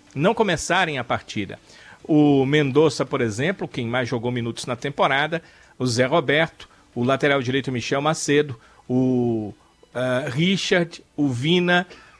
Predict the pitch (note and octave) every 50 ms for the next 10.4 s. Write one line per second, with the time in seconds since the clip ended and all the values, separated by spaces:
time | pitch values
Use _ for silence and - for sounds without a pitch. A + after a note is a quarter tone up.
0 | _ - - D4 C#4 G#3 E3 F3+ F3+ F3 G3 F#3 E3+ E3+ E3+ F3+ G3+ - - -
1 | G3+ F3+ F3+ F3 F3 D#3+ - - E3+ E3 D3+ D#3+ D3+ - E3+ E3+ F#3 G#3 G3+ -
2 | E3+ E3 F3 F3 E3+ G3 G3 F3+ F3 D3+ E3 E3 D3 D3+ D#3 D3+ - - _ _
3 | - B2 A#2 D3 D3+ D3 C#3 C#3 C#3+ C#3 - - C#3+ - - D#3 D#3 D3+ D3+ -
4 | - C3+ C3 C3 B2+ C3 B2 A#2+ A#2 - - - C3 B2 A2 - _ _ - D3
5 | D#3+ F3 D#3+ A#2+ - - - - _ - A#2+ - - - B2+ B2+ A#2 C3 B2+ B2+
6 | B2 A2 B2 A2+ - - A2+ A#2 A2 G#2 F#2+ - B2 A#2+ A2+ G#2 B2 D3+ F3 D#3
7 | A2+ A#2+ A2+ A2+ B2 A#2+ A#2+ A2 A#2 G#2+ - - G#2+ G#2 G#2+ - - - - C#3
8 | A#2 - - C#3+ D#3 D#3+ C#3+ G#2+ - - - - - - _ _ C3+ C3+ C3 -
9 | - B2+ - - - - G3 F#3+ D3+ G2+ - - - - _ - C#3+ D3 D3+ D3
10 | C3+ C#3 C#3+ D3 C#3 D3 D3+ D3